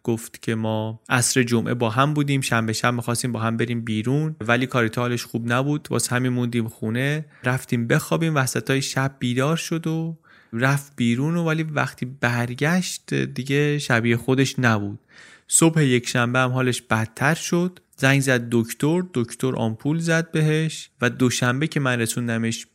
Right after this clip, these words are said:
بیمارستان تقریباً در حالت اغما بود. در واقع چیزی که داشت توضیح می‌داد این بود که خیلی مریض شد، من سعی می‌کردم مراقبش باشم ولی نمیدونستم چشه، نمیدونستم مریضیش چیه.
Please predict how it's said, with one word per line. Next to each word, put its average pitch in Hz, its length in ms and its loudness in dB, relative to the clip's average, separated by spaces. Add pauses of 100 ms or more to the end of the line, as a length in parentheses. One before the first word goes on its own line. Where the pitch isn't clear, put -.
(120)
بیمارستان 120 760 0
تقریباً 127 640 -2
در 147 240 0
حالت 117 400 0
اغما 117 560 2
بود. 104 440 -8 (340)
در 131 120 6
واقع 131 160 4
چیزی 147 200 2
که 139 60 4
داشت 127 220 2
توضیح 123 380 2
می‌داد 139 280 2
این 151 120 0
بود 139 160 0
که 120 140 -2
خیلی 135 240 0
مریض 120 460 0
شد، 170 260 -2
من 143 140 0
سعی 127 200 0
می‌کردم 110 360 -2
مراقبش 110 520 -2
باشم 165 320 -2
ولی 170 160 2
نمیدونستم 117 760 0
چشه، 110 380 -2
نمیدونستم 110 640 0
مریضیش 101 580 -4
چیه. 104 360 -6